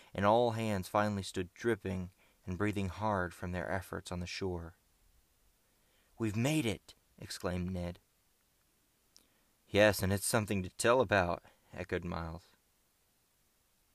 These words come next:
"There goes the old wreck," announced Bob. And despite their discomfort, for a minute or two the entire group stood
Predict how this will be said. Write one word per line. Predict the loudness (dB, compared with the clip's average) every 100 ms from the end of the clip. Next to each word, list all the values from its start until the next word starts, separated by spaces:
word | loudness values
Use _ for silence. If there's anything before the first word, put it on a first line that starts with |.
| _
"There | 0 2
goes | 4 2
the | 2 2
old | 2 4
wreck," | 6 6 2 -12 _
announced | -10 -8 -10 -6
Bob. | -6 -4 -8 -14 _ _ _ _ _ _ _ _ _ _
And | -6
despite | -4 -2 0 0
their | -2
discomfort, | -8 -6 -4 -4 -6 -8 -10 _ _ _ _ _ _
for | -4
a | -2
minute | -2 -4 -8
or | -14
two | -6 -4
the | -2 -4
entire | -6 -8 -6 -6 -10
group | -8 -6 -6 _ _
stood | -18 -6 -4 -4 -10